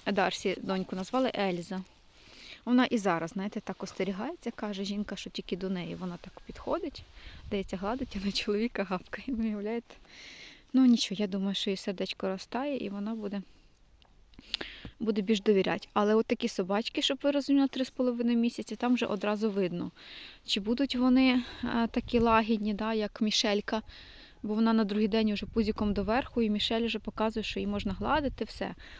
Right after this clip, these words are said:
Тут історія друга з цією Ельзочкою, вона, м-м.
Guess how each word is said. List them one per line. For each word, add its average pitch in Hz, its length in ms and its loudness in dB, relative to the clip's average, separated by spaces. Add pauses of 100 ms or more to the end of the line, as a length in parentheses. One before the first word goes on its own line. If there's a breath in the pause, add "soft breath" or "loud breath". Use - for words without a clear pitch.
(160 loud breath)
Тут 262 300 0
історія 226 420 2
друга 185 380 2
з - 100 -10
цією 226 280 2
Ельзочкою, 220 600 -2
вона, 220 520 -2
м-м. 247 340 0